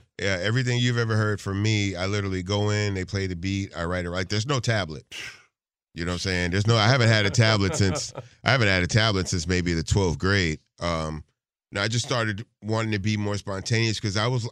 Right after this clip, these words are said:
Speaker 1: I, I find myself, like, if I write a
Speaker 2: No,
Speaker 1: rhyme
Speaker 2: there's no tablet. I'm thinking of a computer. There's no, you don't write it, you don't put it on a steno pad or anything.
Speaker 1: No,
Speaker 2: You
Speaker 1: no,
Speaker 2: just
Speaker 1: everything's in the phone now. I write everything in the phone, but
Speaker 2: Okay,
Speaker 1: I don't,
Speaker 2: all right.
Speaker 1: I don't, like, write a rhyme and then go to the studio and try to make it fit.
Speaker 2: Yeah.
Speaker 1: I'll basically,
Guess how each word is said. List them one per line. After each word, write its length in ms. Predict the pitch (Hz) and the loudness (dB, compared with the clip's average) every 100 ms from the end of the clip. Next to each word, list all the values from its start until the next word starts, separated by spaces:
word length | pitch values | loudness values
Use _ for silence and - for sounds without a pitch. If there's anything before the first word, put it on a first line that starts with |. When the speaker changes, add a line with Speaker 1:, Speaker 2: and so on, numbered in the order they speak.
| - | -8
Speaker 1:
I, 300 | 113 107 113 | -6 -4 -6
I 40 | |
find 320 | 117 139 139 | -4 -4 -2
myself, 380 | 139 120 127 113 | -2 -2 -2 -4
like, 360 | 110 101 92 - _ _ _ - | -4 -6 -8 -12 _ _ _ -4
if 20 | |
I 100 | 123 | -2
write 220 | 156 151 135 | 0 2 2
a 40 | |
Speaker 2:
No, 60 | 117 | 0
Speaker 1:
rhyme 380 | 110 110 104 127 | 2 2 2 0
Speaker 2:
there's 160 | 190 | -4
no 120 | 208 170 | -4 -6
tablet. 380 | 143 160 147 113 | -4 -4 -4 -4
I'm 120 | 127 | -6
thinking 180 | 147 113 | -6 -6
of 60 | |
a 40 | 98 | -10
computer. 460 | 107 98 139 113 | -14 -12 -8 -8
There's 180 | 90 147 | -6 -4
no, 160 | 180 147 | -4 -4
you 140 | 131 | -4
don't 160 | 202 165 | -4 -4
write 180 | 151 147 | -4 -6
it, 80 | |
you 120 | 127 160 | -8 -6
don't 180 | 180 147 | -6 -6
put 120 | 151 | -8
it 80 | 135 | -6
on 100 | 104 | -8
a 60 | |
steno 380 | 101 - 135 113 | -8 -8 -6 -6
pad 200 | 117 117 | -8 -8
or 80 | 101 | -8
anything. 260 | 117 90 98 107 | -8 -10 -14 -4
Speaker 1:
No, 160 | 139 165 | 2 4
Speaker 2:
You 60 | 120 | 6
Speaker 1:
no, 0 | |
Speaker 2:
just 100 | 120 | 6
Speaker 1:
everything's 340 | 175 202 165 | 6 4 2
in 60 | 151 | 2
the 80 | |
phone 300 | 117 143 147 | 2 2 2
now. 180 | 104 80 | 2 0
I 80 | 85 | 2
write 180 | 131 147 | 4 4
everything 240 | 131 123 | 2 2
in 60 | 101 | 0
the 60 | |
phone, 340 | 87 135 127 92 | -2 0 2 2
but 120 | 110 | 2
Speaker 2:
Okay, 100 | 117 | 4
Speaker 1:
I 20 | |
don't, 120 | 123 | 4
Speaker 2:
all 60 | 147 | 2
right. 120 | 92 - | -2 -2
Speaker 1:
I 120 | 123 | 2
don't, 300 | 147 151 131 | 2 2 0
like, 300 | 113 117 110 | 0 2 2
write 300 | 98 117 117 - | 2 0 0 -4
a 100 | 101 | -2
rhyme 460 | 104 113 104 95 | 0 2 0 0
and 100 | 92 | 0
then 100 | 95 | 0
go 120 | 101 | 0
to 100 | 95 | 0
the 80 | 87 | 0
studio 400 | 82 120 110 92 | -2 2 2 2
and 80 | 85 | 0
try 200 | - 90 | -2 -2
to 40 | |
make 220 | 85 90 78 | 0 -2 -4
it 80 | |
fit. 300 | - 120 92 - | -4 -2 -2 -6
Speaker 2:
Yeah. 280 | 98 90 80 - _ | -12 -12 -12 -20 _
Speaker 1:
I'll 260 | 95 98 98 | 0 2 2
basically, 720 | 92 113 120 110 110 104 95 | 2 2 0 0 2 2 0